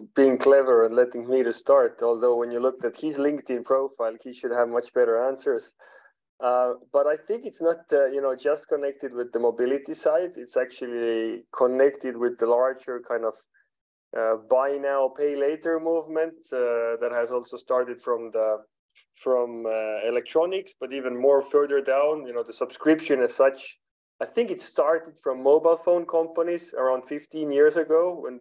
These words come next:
previously you paid for every minute, and then you had a monthly subscription for your mobile phone. And then this, uh, software companies picked it up,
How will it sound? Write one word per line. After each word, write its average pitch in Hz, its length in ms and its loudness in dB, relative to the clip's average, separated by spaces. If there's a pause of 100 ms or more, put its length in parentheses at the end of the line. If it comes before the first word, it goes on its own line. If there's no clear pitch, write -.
previously 143 480 0
you 127 140 2
paid 139 340 2
for 135 120 2
every 135 280 4
minute, 151 560 -6
and 127 160 -2
then 131 120 4
you 131 80 0
had 120 220 2
a 113 60 2
monthly 131 360 0
subscription 147 720 -2
for 143 140 0
your 123 100 0
mobile 131 320 0
phone. 160 380 -2 (560)
And 123 180 -4
then 135 240 2
this, 127 420 -10
uh, 120 260 4 (420)
software 160 540 0
companies 143 880 -4
picked - 280 -4
it 135 100 4
up, 143 260 2